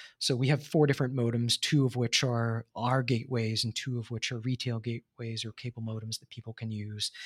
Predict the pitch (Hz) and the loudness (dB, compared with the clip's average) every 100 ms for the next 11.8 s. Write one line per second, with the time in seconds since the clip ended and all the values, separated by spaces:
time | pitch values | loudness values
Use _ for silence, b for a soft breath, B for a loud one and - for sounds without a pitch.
0 | B B B - - 214 202 160 127 131 | B B B -2 4 6 8 6 6 2
1 | 123 120 - B B B B _ 131 120 | 4 0 -4 B B B B _ -2 0
2 | 120 - 131 - 151 139 - 143 131 123 | 0 0 -2 2 2 2 2 2 2 4
3 | 131 - 127 123 131 123 123 135 127 131 | 4 4 2 -2 -2 -2 -2 -4 -4 -4
4 | 123 - 131 120 120 117 B B B B | -6 -6 -4 -2 -2 -4 B B B B
5 | B _ _ 123 117 117 117 120 - 175 | B _ _ -2 0 0 0 -4 0 6
6 | 160 156 160 160 180 180 147 131 127 - | 6 8 8 8 8 8 6 4 2 2
7 | - - 135 127 123 123 127 160 135 143 | -2 -2 -4 -2 0 -2 -4 -2 0 0
8 | - 143 127 - 131 123 120 127 120 120 | -2 0 0 0 0 0 -2 -2 -4 -4
9 | 120 127 120 120 - 127 117 113 B B | -4 -4 -4 -2 -2 0 -2 -4 B B
10 | B B B _ 123 117 123 151 170 151 | B B B _ -6 -4 -2 0 4 4
11 | 147 131 - 139 131 123 123 120 | 4 4 4 4 2 2 0 0